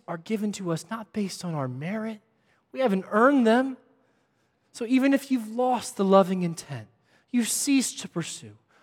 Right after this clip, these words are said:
or your practice is out of alignment with Paul's directives in this passage, you've not ruined your chance at the spiritual gifts. They are yours.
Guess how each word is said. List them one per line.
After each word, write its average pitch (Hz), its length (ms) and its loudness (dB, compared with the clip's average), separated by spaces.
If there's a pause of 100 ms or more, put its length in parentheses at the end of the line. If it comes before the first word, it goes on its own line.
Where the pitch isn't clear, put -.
(100)
or 208 60 -2
your 208 120 0
practice 247 720 2
is 156 160 -10
out 208 240 2
of 180 80 0
alignment 180 500 2
with 156 160 -10
Paul's 196 340 2
directives 156 580 -6
in 139 100 -10
this 143 120 -12
passage, - 640 -14 (680)
you've 127 240 -6
not 156 400 -6 (400)
ruined 131 480 -12 (200)
your 123 80 -16
chance - 760 -14 (360)
at 139 60 -16
the 127 80 -10
spiritual 120 500 -8
gifts. - 520 -18 (800)
They 156 260 6
are 139 140 4
yours. 127 1040 -4